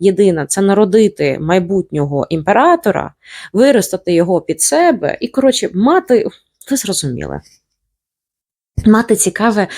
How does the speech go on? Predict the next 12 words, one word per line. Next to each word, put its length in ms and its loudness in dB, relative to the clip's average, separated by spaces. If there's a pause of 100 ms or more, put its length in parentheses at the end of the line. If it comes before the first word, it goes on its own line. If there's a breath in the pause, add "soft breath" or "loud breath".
(280 loud breath)
мати 460 2
цікаве 460 0
життя, 460 -6
де 120 0
вона 200 4
буде 260 0
своїм 300 0
синочком 640 2
потім 320 -2
управляти. 680 -6 (720 loud breath)
Закохані, 880 0 (120)
вони, 440 2